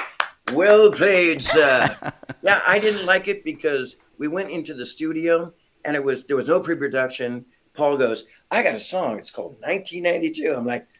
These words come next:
Speaker 1: "If I got about the girl, da, da, da, and put it away in a line of greens and blues." What? What is this? And then I sang it, and I went, "Okay, that's good." And, and we char-, and then I wasn't there for when they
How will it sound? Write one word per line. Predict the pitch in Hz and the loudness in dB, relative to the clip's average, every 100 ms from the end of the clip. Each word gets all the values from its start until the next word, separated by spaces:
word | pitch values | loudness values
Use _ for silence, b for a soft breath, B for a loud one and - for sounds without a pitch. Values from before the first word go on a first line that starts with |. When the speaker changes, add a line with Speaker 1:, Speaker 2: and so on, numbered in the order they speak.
| _ _ _ _ _ - | _ _ _ _ _ -16
Speaker 1:
"If | - - | -16 -14
I | 101 | -12
got | 110 123 147 | -6 -4 -4
about | 147 143 139 | -2 -2 -4
the | - | -8
girl, | - 131 143 143 139 120 | -6 -2 0 0 -2 -4
da, | 135 139 | -4 -4
da, | 143 135 131 | -2 -4 -4
da, | 117 | -4
and | 113 - | -6 0
put | 143 | 2
it | 151 135 | 4 4
away | 147 147 | 6 6
in | 147 | 4
a | 147 131 | 4 4
line | 135 151 | 2 0
of | 120 | 0
greens | 135 151 147 120 | -2 -2 -2 -4
and | |
blues." | 127 160 143 - _ _ _ | -2 0 0 -6 _ _ _
What? | 294 403 508 571 466 - _ b b | -8 -2 0 2 0 -4 _ b b
What | 427 453 | -2 -2
is | - | 0
this? | 202 214 - - b b | 4 6 4 -2 b b
And | 160 165 | 2 6
then | 165 160 160 - | 8 6 4 2
I | 151 | 2
sang | 151 180 160 151 | 4 6 6 6
it, | 151 160 _ _ _ _ _ - | 2 0 _ _ _ _ _ -2
and | 156 151 147 143 | 4 4 4 2
I | 143 | 2
went, | 139 139 - - | 2 -2 -8 -10
"Okay, | - 339 359 | -8 -10 -12
that's | 339 - | -10 -6
good." | 175 175 160 | 2 8 8
And, | 151 147 | 8 -4
and | 139 143 | -2 -2
we | 147 147 - | -4 -6 -10
char-, | 135 120 - | -6 -6 -2
and | 135 | -2
then | 135 127 120 - | 0 -2 -6 -4
I | 139 | -2
wasn't | 160 160 147 | 0 0 0
there | 139 135 | 0 0
for | 131 123 | -4 -4
when | 120 | -2
they | 123 131 | 0 -2